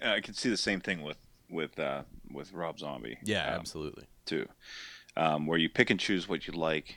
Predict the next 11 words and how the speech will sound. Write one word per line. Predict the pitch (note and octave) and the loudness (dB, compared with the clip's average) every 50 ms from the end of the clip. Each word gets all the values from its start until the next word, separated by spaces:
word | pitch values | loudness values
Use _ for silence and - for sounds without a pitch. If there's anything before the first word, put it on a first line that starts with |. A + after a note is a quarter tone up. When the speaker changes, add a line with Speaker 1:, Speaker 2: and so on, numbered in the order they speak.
| - - | -12 -4
Speaker 1:
and | - F2 E2 | -4 -2 -2
you're | D#2 D#2 D2 | 0 -2 -4
willing | C#2 D2 D2 D#2+ D#2+ D2+ D#2 D2+ | -4 -6 -4 -4 -2 -2 -4 -4
to | - - B1+ | -6 -10 -10
forgive | - - D#2+ C#2 D2+ C#2+ C2 | -8 -8 -4 -2 -2 -2 -2
stuff, | - - - - - - - - - | -2 -4 -4 -4 -6 -8 -10 -10 -8
you | - - E2+ | -6 -4 -2
know? | D#2 D2 C#2 - - - | -2 -2 -4 -6 -8 -8
Speaker 2:
Mm-hmm. | B2 A#2+ A#2+ B2 A#2 - - - - _ - - - | -6 -4 -4 -4 -6 -10 -16 -20 -20 _ -20 -6 0
Speaker 1:
Um, | - F2 E2+ E2 D#2+ D2+ D2+ C#2+ - - - - - - - _ - - - - - _ - | 2 4 4 4 2 0 -2 -6 -8 -12 -18 -18 -18 -18 -18 _ -20 -20 -20 -20 -20 _ 2
and, | G2+ G2+ F#2+ F#2+ F#2+ F2+ E2+ | 4 4 4 4 2 0 -2